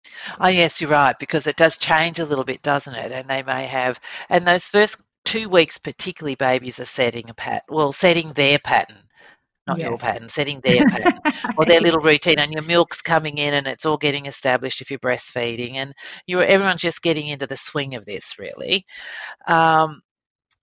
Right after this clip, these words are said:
Speaker 1: it's, it's when they actually refuse and don't want to feed,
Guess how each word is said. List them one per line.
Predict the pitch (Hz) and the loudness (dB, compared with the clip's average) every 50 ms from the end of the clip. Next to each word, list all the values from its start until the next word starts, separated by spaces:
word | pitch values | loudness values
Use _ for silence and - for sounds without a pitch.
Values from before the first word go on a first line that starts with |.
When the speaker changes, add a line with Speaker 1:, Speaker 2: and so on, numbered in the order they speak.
| _ _ _ | _ _ _
Speaker 1:
it's, | 190 196 190 175 - - - - - - _ _ _ _ _ _ - | 0 2 2 0 -2 -8 -12 -12 -12 -14 _ _ _ _ _ _ -8
it's | 196 - - - | -8 -6 -2 -2
when | 240 247 285 | -2 -2 0
they | 359 415 415 381 | -2 0 2 2
actually | 320 269 - - - 262 | 2 0 0 -2 -4 -2
refuse | 226 226 208 180 - - - - 190 185 190 180 185 | -2 -4 -6 -6 -10 -14 -10 -6 -4 -4 -4 -4 -6
and | 175 165 | -10 -4
don't | 156 170 156 156 160 - 147 _ | 0 2 2 2 0 -4 -10 _
want | - 139 135 131 - _ | -2 -2 -2 -2 -4 _
to | - - 147 | -10 -10 -10
feed, | - - 147 127 120 127 - | -6 -4 -2 -2 -2 -4 -6